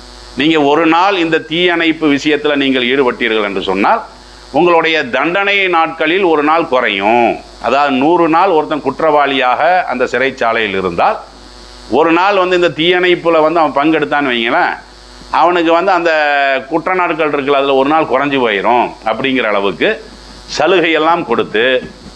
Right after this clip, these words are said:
இப்ப இந்த ஸ்டில்ல பாக்குறீங்கல்ல, இந்த ஆரஞ்சு கலர்ல அவங்களுக்கு உடையும் போட்டு, ஒரு பக்கம் தீயணைப்பு படை வீரர்கள் என்ன செய்றாங்க? நெருப்பை அணைச்சுக்கிட்டே இருக்கிறாங்க. அவர்களுக்கு ஒத்துழைப்பாக சிறை கைதிகள் என்ன செய்றாங்க? ஒரு பக்கம்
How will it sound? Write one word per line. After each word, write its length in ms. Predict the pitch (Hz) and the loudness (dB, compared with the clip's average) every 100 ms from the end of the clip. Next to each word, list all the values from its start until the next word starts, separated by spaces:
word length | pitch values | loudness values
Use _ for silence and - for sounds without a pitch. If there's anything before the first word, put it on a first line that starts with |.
| - - - - - - - - - | -20 -20 -20 -20 -20 -20 -20 -10 -4
இப்ப 60 | |
இந்த 200 | 143 139 - | -2 -2 0
ஸ்டில்ல 220 | 170 170 | 0 2
பாக்குறீங்கல்ல, 640 | 156 143 135 135 131 127 - - - - - - | 2 0 0 -2 0 0 -2 -6 -20 -20 -20 -2
இந்த 140 | 139 | 0
ஆரஞ்சு 440 | 139 147 180 180 160 | 4 2 2 0 -2
கலர்ல 360 | 147 156 165 147 | -2 0 2 0
அவங்களுக்கு 320 | 143 143 131 | 0 0 0
உடையும் 360 | 127 139 147 120 | 0 0 0 0
போட்டு, 420 | 107 87 202 - - - - - | 0 0 -2 -4 -10 -20 -20 -6
ஒரு 220 | - 135 | 0 2
பக்கம் 480 | 151 151 160 175 175 156 | 2 0 2 2 2 0
தீயணைப்பு 580 | 160 180 170 165 156 | 0 0 0 0 -2
படை 280 | 127 139 156 | -2 0 0
வீரர்கள் 400 | 147 147 143 156 | 0 0 0 0
என்ன 140 | 147 143 | 0 0
செய்றாங்க? 440 | 139 131 127 127 107 78 - - | 0 0 0 0 -2 -4 -10 -10
நெருப்பை 340 | 101 123 127 120 | -4 -2 0 0
அணைச்சுக்கிட்டே 440 | 120 120 120 123 127 | -2 -2 -2 0 -2
இருக்கிறாங்க. 500 | 117 123 127 165 180 - - - - | 0 0 0 -2 -4 -10 -20 -20 -8
அவர்களுக்கு 720 | - 139 185 190 185 170 160 156 | -2 2 2 2 0 0 0 0
ஒத்துழைப்பாக 580 | 180 170 165 160 151 151 | 0 0 0 2 2 0
சிறை 420 | - 131 185 202 | -2 0 0 0
கைதிகள் 360 | 185 180 175 | 0 0 2
என்ன 160 | 175 151 | 2 0
செய்றாங்க? 440 | 139 135 131 131 | 0 0 0 0
ஒரு 140 | 123 123 | 0 0
பக்கம் 420 | 120 131 120 82 | 0 0 0 0